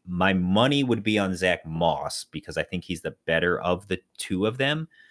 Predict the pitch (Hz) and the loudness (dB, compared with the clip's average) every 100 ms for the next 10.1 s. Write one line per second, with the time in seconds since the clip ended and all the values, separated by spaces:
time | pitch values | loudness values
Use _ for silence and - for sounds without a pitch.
0 | _ _ - 95 - 120 127 117 113 110 | _ _ -2 0 0 0 2 2 4 2
1 | 90 90 98 95 90 95 87 - 92 87 | 4 2 4 2 2 -2 -2 -4 -2 -2
2 | - 85 80 78 - - 85 82 76 69 | 0 0 0 -2 -6 -2 2 2 0 -4
3 | - 73 67 - - _ _ _ - 98 | -6 -8 -8 -12 -20 _ _ _ -2 0
4 | 92 82 160 170 143 131 131 101 110 90 | 0 2 0 2 4 6 6 6 0 4
5 | 113 131 113 110 87 80 92 98 87 73 | 4 4 4 4 4 -4 -4 -2 -4 -4
6 | 78 98 76 71 73 - _ _ - 80 | 0 0 0 -6 -12 -14 _ _ -8 -8
7 | 80 87 87 82 80 87 90 87 80 82 | -4 -2 0 0 4 4 4 0 -2 0
8 | 87 87 85 - 90 90 - 87 82 - | 2 0 -4 -4 -2 -2 -4 -4 -4 -6
9 | - - 90 82 92 80 80 82 73 64 | -6 -4 -4 -4 -6 -4 -4 -4 -4 -10
10 | - | -12